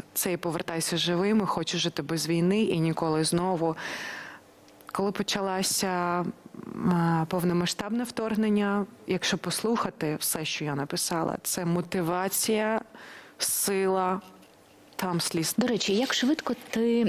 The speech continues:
Speaker 2: е, відновила в собі творчу потужність? Бо я розмовляла, е, з твоїми колегами-артистами, і чимало з них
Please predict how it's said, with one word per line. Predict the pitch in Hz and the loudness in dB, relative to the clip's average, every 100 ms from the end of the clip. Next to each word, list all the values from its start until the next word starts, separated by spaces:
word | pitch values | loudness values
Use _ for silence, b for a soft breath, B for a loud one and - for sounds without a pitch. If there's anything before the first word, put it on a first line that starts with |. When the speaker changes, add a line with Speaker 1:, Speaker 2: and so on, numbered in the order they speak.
| - - | 0 -4
Speaker 2:
е, | 180 | -2
відновила | 180 190 202 196 202 220 196 | 0 0 2 2 4 4 4
в | 180 | 2
собі | - - 190 175 190 190 | -2 0 2 4 4 2
творчу | - 170 190 - - | 0 -2 0 0 -4
потужність? | 175 185 190 160 151 131 - | -4 -2 2 2 2 0 -2
Бо | 160 175 | 0 2
я | 175 196 | 2 2
розмовляла, | 185 185 180 190 180 170 B B B | 2 2 2 2 0 0 B B B
е, | 170 | -4
з | 170 | -4
твоїми | 196 196 185 | -2 0 0
колегами-артистами, | 180 185 214 196 180 - 175 - 165 156 - | 0 -2 0 0 0 -2 -6 -4 -2 -2 -2
і | 170 180 180 180 - - - - - - - | 0 2 4 4 0 -10 -20 -20 -20 -16 -10
чимало | - 202 233 202 180 | -4 -2 0 0 0
з | 190 | 2
них | 247 302 | 2 0